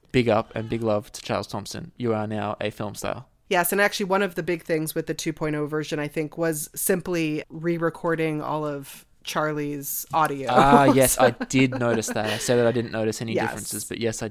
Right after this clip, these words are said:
Speaker 1: did notice that, and that was
Speaker 2: Yeah.
Speaker 1: very worthwhile doing.
Speaker 2: Yeah, I mean, he really creates the whole narrative for that film. It's great.
Speaker 1: Hero.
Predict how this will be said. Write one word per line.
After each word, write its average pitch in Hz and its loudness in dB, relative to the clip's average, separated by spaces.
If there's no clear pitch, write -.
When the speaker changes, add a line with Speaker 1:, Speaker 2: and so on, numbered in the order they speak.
Speaker 1:
did 117 0
notice 107 -4
that, 104 -4
and 110 -8
that 113 -4
was 101 -4
Speaker 2:
Yeah. - -12
Speaker 1:
very 110 -2
worthwhile 104 -4
doing. - -12
Speaker 2:
Yeah, - -18
I 185 -8
mean, 185 -4
he 208 -6
really 254 -4
creates 190 -6
the 185 -6
whole 180 -2
narrative 165 -2
for - -8
that 151 -6
film. 151 -8
It's 156 -14
great. 175 -8
Speaker 1:
Hero. 110 -4